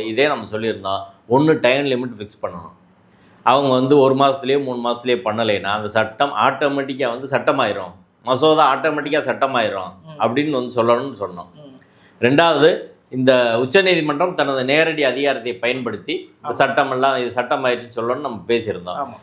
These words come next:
Speaker 1: அது இன்னைக்கு கிளியரா வந்து வந்திருக்கு. யார் அரசியல் சட்ட ரீதியாக யோசிச்சாலும் இந்த தீர்வுக்கு தான் வர முடியும்.
Speaker 2: ஓகே.
Speaker 1: அதனால வந்து இந்த கிடைச்சிருக்க தீர்ப்பு அப்படின்றது வந்து ஒரு முக்கியமான ஒரு தீர்ப்பு. மத்திய மாநில அரசியல்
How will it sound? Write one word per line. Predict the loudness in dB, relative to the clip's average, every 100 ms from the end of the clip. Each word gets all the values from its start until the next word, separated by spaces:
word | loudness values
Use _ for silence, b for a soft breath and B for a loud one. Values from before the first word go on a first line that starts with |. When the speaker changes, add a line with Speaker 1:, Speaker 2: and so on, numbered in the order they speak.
| 0
Speaker 1:
அது | 2 4
இன்னைக்கு | 4 2 0
கிளியரா | 2 4 4 2
வந்து | -2 -4 -2
வந்திருக்கு. | -2 -4 -4 0
யார் | 4 4 4
அரசியல் | 4 0 -2 -8
சட்ட | -6 -8 -6
ரீதியாக | -4 -4 -2 0 0
யோசிச்சாலும் | -2 -2 -4 -4 -4
இந்த | -10
தீர்வுக்கு | -6 -6 -6 -6
தான் | -2 -2 -2 -8 -14 0
வர | 4 4
முடியும். | 0 -10 -12 -18 -20
Speaker 2:
ஓகே. | -20 -20 -20 _ _ _ _
Speaker 1:
அதனால | 2 4 4 4
வந்து | 2 2 4 6 4 0
இந்த | -6 -6
கிடைச்சிருக்க | 0 2 4 2 2 0
தீர்ப்பு | 0 0 0
அப்படின்றது | 0 0 -4 -2 -4
வந்து | -4 -6 -6
ஒரு | -6
முக்கியமான | -6 -8 -2 2 4 2 2 -2
ஒரு | -4
தீர்ப்பு. | -2 -2 -2 -4 -4 B B
மத்திய | 0 4 4 4
மாநில | 4 -2 0
அரசியல் | -2 -2 -6 -8